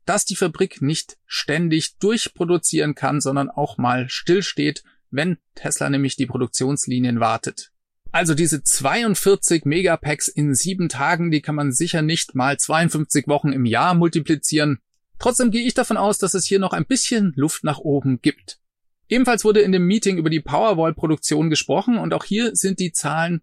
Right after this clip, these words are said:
wirklich enorm. Sechstausendfünfhundert Powerwalls kann Tesla pro Woche derzeit bauen. Wenn wir das mal zwölf Wochen nehmen und sozusagen schon eine Woche Maintenance einberechnen, dann wären das achtundsiebzigtausend Powerwalls im Quartal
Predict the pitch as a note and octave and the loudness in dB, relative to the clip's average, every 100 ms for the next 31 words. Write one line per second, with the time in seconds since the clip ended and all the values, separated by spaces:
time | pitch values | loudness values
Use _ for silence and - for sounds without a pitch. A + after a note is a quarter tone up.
0 | - B2+ E3 - D3+ C#3+ - _ D#3+ D3 | -6 -4 -2 -2 -2 -2 -6 _ -4 0
1 | D3+ C3 A#2+ - _ _ _ _ - - | 0 -2 -6 -12 _ _ _ _ -2 0
2 | B3 - - G#3+ G#3+ A3 - C4 C4 A3+ | 0 0 0 0 2 2 2 0 0 2
3 | A3 - - G3 G#3 E3+ F3+ E3+ - - | 2 0 -2 0 2 2 0 0 -4 -6
4 | E3 F3+ - F#3 - E3+ E3 E3 - - | -4 -4 -4 -4 -2 -2 -2 -4 -10 -8
5 | D3+ D#3+ C#3 D#3 D#3 D3 C#3+ C3+ C#3 B2+ | -2 -2 0 -2 -2 -2 -2 -2 -4 -4
6 | - D3 G3+ A3 - _ _ _ _ _ | -2 2 4 2 0 _ _ _ _ _
7 | _ _ - G3 A3 A3 - C#3+ D#3 D#3+ | _ _ 0 2 2 2 0 0 0 0
8 | - - - G3 C4+ - G3 - F#3 F3 | -2 -2 2 2 2 0 -2 0 0 0
9 | F#3 F#3+ G3 - D3 D#3+ D3+ D#3+ D#3 D3 | 0 0 0 -2 -2 -2 -2 -2 -2 -4
10 | D#3 E3 F#3 D#3 F3 C#3 C#3+ G3 F3 F3 | -4 -2 0 0 0 0 0 0 0 0
11 | E3+ D#3+ - D3 E3+ D#3 D3 D3+ - D3+ | 0 -2 -2 0 0 2 0 -2 -2 0
12 | D#3 - - D3+ D#3+ C#3+ E3+ E3+ D#3+ F3+ | -2 -4 -4 0 0 0 0 0 -2 -2
13 | F#3 F#3+ E3 E3+ - E3 E3 - - C#3 | -2 -2 -2 -2 -2 -2 0 -2 -6 -6
14 | D#3 D#3+ D#3+ D#3 - - D3+ E3 C#3 D3 | -2 0 -2 -4 -8 -4 0 0 0 0
15 | C#3 F#3+ D#3 - B2+ - D3+ F#3 G#3 | -2 -2 -4 -2 -4 -2 0 2 0